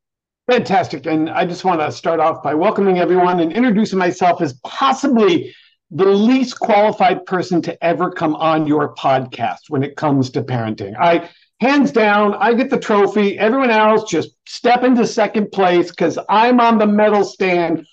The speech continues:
owning that award of the least qualified parent. What are you doing interviewing me? Was, like, a dog not available?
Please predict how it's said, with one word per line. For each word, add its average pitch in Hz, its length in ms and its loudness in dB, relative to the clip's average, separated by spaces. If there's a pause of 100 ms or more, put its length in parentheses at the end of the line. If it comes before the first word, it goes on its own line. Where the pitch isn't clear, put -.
(240)
owning 202 540 2
that 165 400 2
award 160 680 2
of 160 160 -2
the 170 80 0
least 175 460 0
qualified 147 680 -2
parent. 165 360 -4
What 196 300 -6
are 440 140 4
you 480 160 2
doing 359 240 0
interviewing 208 560 2
me? 135 100 -2
Was, 180 220 0
like, 180 180 0
a 151 60 -2
dog 240 360 2
not 277 220 2
available? 294 720 2